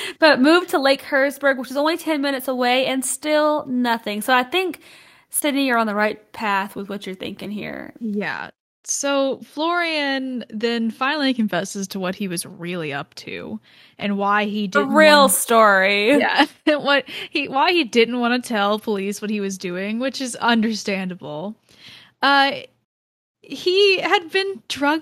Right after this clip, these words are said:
Speaker 2: dealing, and he was going out at weird times and going to these secluded places because he was doing illegal activity, just not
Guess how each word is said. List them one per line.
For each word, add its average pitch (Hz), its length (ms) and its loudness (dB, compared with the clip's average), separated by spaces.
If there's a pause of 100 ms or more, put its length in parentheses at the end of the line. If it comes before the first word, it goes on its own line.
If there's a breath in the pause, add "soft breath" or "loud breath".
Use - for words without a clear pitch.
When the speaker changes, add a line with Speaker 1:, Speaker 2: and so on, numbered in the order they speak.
Speaker 2:
dealing, 170 580 -4 (100)
and 226 360 4
he 226 160 4
was 233 220 0
going 254 300 4
out 277 160 4
at 262 100 -2 (100)
weird 220 360 0
times 202 800 2
and 180 360 -4
going 202 280 -2
to 214 80 -6
these 202 340 0 (480)
secluded 208 720 0
places 208 640 0
because - 380 -2
he 320 100 -2
was 330 420 0
doing 294 280 2
illegal 254 360 0
activity, 226 600 -2
just 214 360 -2
not 214 360 2